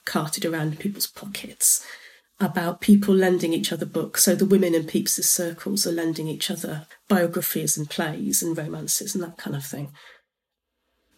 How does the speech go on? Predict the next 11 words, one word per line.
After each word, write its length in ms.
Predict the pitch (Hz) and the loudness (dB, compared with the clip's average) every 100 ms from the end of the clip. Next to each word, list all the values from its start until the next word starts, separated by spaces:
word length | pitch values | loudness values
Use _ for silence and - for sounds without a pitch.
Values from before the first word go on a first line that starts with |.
| - | 4
It's, 160 | 220 220 | 6 8
there's 120 | 220 | 6
a 40 | |
kind 180 | 208 302 | 8 6
of 140 | 233 | 10
wealth 280 | 240 233 220 | 10 8 6
of 120 | 202 | 6
information 640 | 208 202 202 202 196 196 196 | 10 10 10 10 10 8 4
in 220 | 175 160 | 4 2
Pepys's 400 | 151 165 - 160 | 4 2 2 0
diary. 420 | 170 151 143 143 | 2 2 2 -2